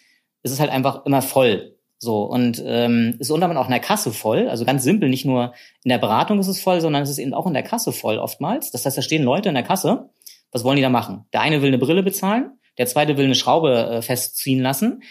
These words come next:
der dritte will seine Kontaktlinsen nachkaufen. Dann haben wir gesagt, hm, Kontaktlinsen nachkaufen, ähm, das ist doch eigentlich eher so wie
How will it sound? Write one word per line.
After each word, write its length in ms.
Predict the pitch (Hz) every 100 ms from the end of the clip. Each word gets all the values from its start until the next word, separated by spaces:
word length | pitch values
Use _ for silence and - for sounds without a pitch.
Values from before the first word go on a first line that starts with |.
| - -
der 80 |
dritte 280 | 127 156 185
will 60 | 165
seine 160 | 151
Kontaktlinsen 580 | 139 139 165 - 127 113
nachkaufen. 600 | 107 101 - 101 - - _ -
Dann 80 | 120
haben 80 |
wir 60 | 120
gesagt, 120 | -
hm, 200 | 147 101 - - - -
Kontaktlinsen 640 | 127 - - 139 123 113
nachkaufen, 720 | 110 110 - 113 113 233 - - - _ _
ähm, 540 | 139 131 127 127 123 - -
das 180 | 143
ist 80 | 190
doch 80 | 185
eigentlich 400 | - 151 143 -
eher 160 | 143 180
so 300 | 147 165 135
wie 400 | 151 160 165